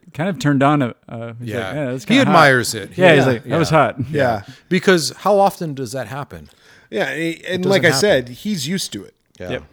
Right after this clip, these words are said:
Speaker 3: He's used to getting pulled over by the cops
Speaker 2: Yeah.
Speaker 3: and having to show his I D or just questioned when he shouldn't be questioned, and she's not used to that. So,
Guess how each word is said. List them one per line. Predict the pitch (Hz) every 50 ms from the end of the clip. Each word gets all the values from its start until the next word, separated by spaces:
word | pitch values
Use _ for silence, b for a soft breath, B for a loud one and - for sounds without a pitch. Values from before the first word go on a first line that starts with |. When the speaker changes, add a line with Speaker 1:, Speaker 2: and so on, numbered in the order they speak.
| _ _ _ _
Speaker 3:
He's | _ - 208 202 156 156
used | 180 185 - - -
to | 131
getting | 135 131 113 107
pulled | - 123 123 117
over | 117 107 113 107
by | 107 101
the | 98 98
cops | - - 101 98 - - - - - _ 95
Speaker 2:
Yeah. | 90 117 113
Speaker 3:
and | 110 104
having | 107 113 107 110 107
to |
show | 95 - 113 107 101
his | 101 98 -
I | 101 101 101
D | 104 104 104 110 107 - b b b b b b b b _
or | 139 123 104 104 101 101 101 101 -
just | - 120 110 - - _ _ _ _
questioned | _ - - 123 110 - - - 113 110 104 101
when | 101 101 101 101
he | 98 110
shouldn't | 101 - - 107 104 98
be | 107 101
questioned, | _ 110 104 101 - - - 104 101 101 98
and | 92 110 110 107 101
she's | - - - 120 110 107
not | 113 107 104 101
used | 113 127 127 - -
to | 104
that. | 90 - 87 87 _ _ -
So, | - - 101 90 87 87